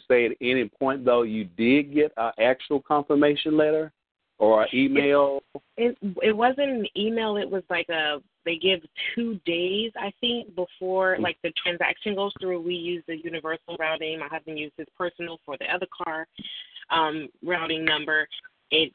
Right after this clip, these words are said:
Speaker 2: goes through, and then it
Speaker 1: Okay.
Speaker 2: says, "Your payment will be processed."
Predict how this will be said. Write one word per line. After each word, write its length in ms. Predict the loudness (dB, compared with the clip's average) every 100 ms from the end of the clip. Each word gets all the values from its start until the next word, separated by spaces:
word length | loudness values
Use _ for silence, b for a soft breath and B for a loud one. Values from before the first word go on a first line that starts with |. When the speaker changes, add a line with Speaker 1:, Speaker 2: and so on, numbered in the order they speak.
| -2
Speaker 2:
goes 300 | 2 2 0 -8
through, 500 | -8 -2 0 0 -2 -10 _ _ _ -4
and 120 | -2
then 100 | 0
it 60 | -2
Speaker 1:
Okay. 240 | 2 2
Speaker 2:
says, 100 | 2
"Your 220 | 0 -2 -2 -2
payment 500 | 2 2 2 0 -2
will 240 | -4 -4 -4
be 180 | -6 -6 -4
processed." 580 | -2 -2 -4 -10 -10